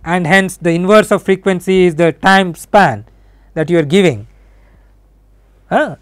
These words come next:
is much, uh, you know, larger than the generation time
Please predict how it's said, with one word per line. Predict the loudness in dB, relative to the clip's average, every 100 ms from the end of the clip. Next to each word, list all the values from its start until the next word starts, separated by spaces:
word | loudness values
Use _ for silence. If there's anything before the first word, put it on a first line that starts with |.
| _
is | 0 4 6 4 0 -10 _ _ _ _ _ _ _
much, | -4 -2 -2 -6 -20 -20 _
uh, | 0 2 2 2 -2 -6 -8
you | -8
know, | -4
larger | 2 2 2 2 2 0
than | -4 -4 -2
the | -4
generation | -4 -2 0 -2 -4 -6
time | -6 -6 -10